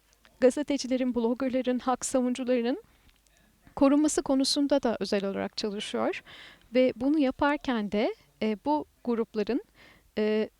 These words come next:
hem bilgiye hem, e, medyaya en nitelikli bir şekilde erişimlerini artırmayı ve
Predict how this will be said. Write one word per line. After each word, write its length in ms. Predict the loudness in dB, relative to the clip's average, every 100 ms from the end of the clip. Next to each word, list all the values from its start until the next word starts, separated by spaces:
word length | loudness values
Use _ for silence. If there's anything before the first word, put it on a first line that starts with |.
| -8
hem 300 | -2 0 -2 _
bilgiye 500 | -4 -4 -2 0 0 0
hem, 360 | 0 2 0 -2
e, 160 | -2 0
medyaya 640 | 0 0 0 0 0 0 -4 _ 0
en 120 | 2
nitelikli 480 | 2 2 -2 -2 -2
bir 80 | 0
şekilde 440 | 0 -2 -2 0
erişimlerini 600 | 0 0 -2 -2 0 0 2
artırmayı 720 | 0 0 -4 -4 -2 -2 0
ve 160 | 0